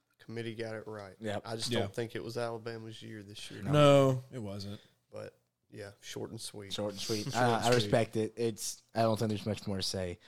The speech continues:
Speaker 2: about that. Let's have a good playoffs, though, boys. It's gonna be a very interesting,
Speaker 3: It's gonna be fun.
Speaker 2: interesting year. But let's get to the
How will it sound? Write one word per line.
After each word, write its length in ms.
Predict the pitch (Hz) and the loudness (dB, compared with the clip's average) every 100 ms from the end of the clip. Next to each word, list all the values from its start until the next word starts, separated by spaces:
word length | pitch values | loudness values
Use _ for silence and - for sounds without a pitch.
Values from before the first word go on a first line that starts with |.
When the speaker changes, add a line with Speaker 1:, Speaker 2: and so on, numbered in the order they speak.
| - - - - | -20 -20 -20 -12
Speaker 2:
about 340 | 82 85 90 | -4 -4 -2
that. 260 | 92 87 - | -2 -2 -4
Let's 260 | - 113 - | -2 -2 2
have 160 | 117 104 | 2 2
a 40 | |
good 220 | 98 98 - | 0 -2 -2
playoffs, 420 | 92 82 - - | -4 -4 -4 -6
though, 100 | 87 | -6
boys. 400 | 85 85 82 - | -6 -6 -6 -6
It's 120 | 87 | -8
gonna 160 | 95 87 | -8 -6
be 100 | 85 | -8
a 60 | |
very 280 | 85 87 82 | -6 -6 -6
interesting, 600 | 90 87 - 90 - 87 | -8 -8 -6 -6 -4 -6
Speaker 3:
It's 80 | 85 | -4
gonna 180 | 170 175 | 0 2
be 120 | 151 | 2
fun. 360 | 123 117 113 101 | -2 -6 -6 -6
Speaker 2:
interesting 560 | 87 82 - - 87 | -6 -6 -6 -4 -6
year. 140 | 87 82 | -4 -2
But 140 | 92 | 4
let's 180 | 117 143 | 6 8
get 160 | 175 - | 6 6
to 120 | 147 | 4
the 240 | 123 110 | 4 2